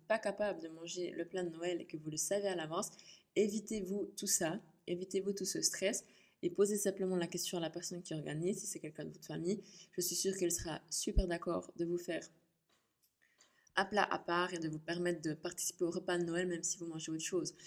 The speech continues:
Je me souviens honnêtement de deux années où, euh, j'ai pas mangé le plat de Noël. Une année parce que, bah, j'étais végane et puis parce que, bah, ils faisaient que des fondus, des trucs comme ça à la viande.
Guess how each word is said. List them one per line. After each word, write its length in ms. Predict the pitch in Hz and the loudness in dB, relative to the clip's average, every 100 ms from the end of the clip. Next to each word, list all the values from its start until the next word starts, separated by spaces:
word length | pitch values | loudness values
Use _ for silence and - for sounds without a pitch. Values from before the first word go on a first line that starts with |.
| - | -20
Je 120 | - | -4
me 40 | 175 | 0
souviens 300 | 175 202 196 | 0 0 0
honnêtement 320 | 175 175 185 | 0 0 -2
de 80 | 160 | -2
deux 260 | 151 180 | 2 2
années 420 | 185 180 175 185 185 | 2 0 0 -2 -2
où, 180 | 170 180 | 0 0
euh, 140 | 180 | 0
j'ai 180 | 160 156 | -4 -6
pas 140 | 160 190 | -6 -6
mangé 300 | 190 185 175 | -6 -8 -8
le 40 | |
plat 140 | 170 | -10
de 80 | 165 | -12
Noël. 320 | 156 156 175 190 - - - | -12 -8 -8 -8 -16 -20 -6
Une 120 | 190 | 0
année 220 | 190 196 | 2 2
parce 180 | 196 175 | 2 0
que, 100 | - | 0
bah, 100 | 170 | 0
j'étais 240 | 156 151 156 | -2 -4 -4
végane 420 | 147 175 175 170 156 | 0 2 2 2 -4
et 20 | |
puis 140 | - | -10
parce 200 | - - | -8 -6
que, 100 | - | -6
bah, 180 | 156 170 | -8 -6
ils 100 | 151 | -4
faisaient 200 | 143 147 | -2 -4
que 100 | - | -6
des 140 | 156 | -8
fondus, 400 | 151 - 156 160 | -8 -8 -6 -6
des 120 | 156 - | -4 -6
trucs 160 | - | -8
comme 160 | - 170 | -10 -6
ça 160 | - | -6
à 200 | 175 175 | -6 -8
la 120 | 175 156 | -6 -4
viande. 320 | 165 190 | 0 2